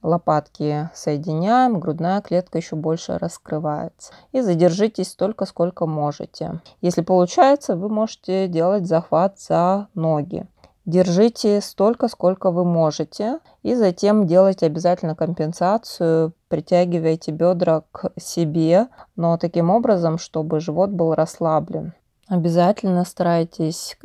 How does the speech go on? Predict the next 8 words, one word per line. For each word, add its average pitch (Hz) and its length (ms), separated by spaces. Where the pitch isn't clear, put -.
делать 170 420
компенсацию 175 760
после 180 320
каждого 170 480
упражнения 165 960
или 170 120
комплекса 165 640
упражнений. 170 920